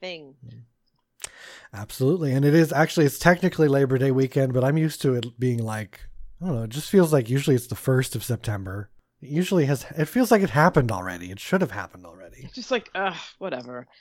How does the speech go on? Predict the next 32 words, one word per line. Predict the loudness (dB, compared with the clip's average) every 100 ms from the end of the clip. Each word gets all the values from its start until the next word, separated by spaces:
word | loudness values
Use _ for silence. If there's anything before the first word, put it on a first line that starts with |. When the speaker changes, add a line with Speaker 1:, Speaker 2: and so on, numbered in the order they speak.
| -8
Speaker 1:
Like, | -2
that's | -2
not, | -2 -4
not | -6
even | -8 -10
a |
back | -8 -8 -8
to | -16
school | -20 -18 -18 -16
thing, | -16 -16
'cause | -12 -8
we're | -4
not | -4 -4
Speaker 2:
No. |
Speaker 1:
really | -8 -8
going | -8 -8 -4
back | -6 -6
to | -14
school. | -18 -14 -12 -12 -12
We're | -8 -6
Speaker 2:
Right. | -8 -12 _ _ _ _ _ _ _ -6
Speaker 1:
doing | -4 -4 -4
the | -6
remote | -2 0 2 2 -2 -6
thing. | -6 -6 -8 -16 _ -10
Speaker 2:
Everyone's | -4 -2 -2 -2
taking | 0 2 0
a | -2
picture | -2 -2 2 2
with | 2 -2
their | -2 -2 -4 _ _
whiteboard | -2 -2 -2 -4 -2 -2 -4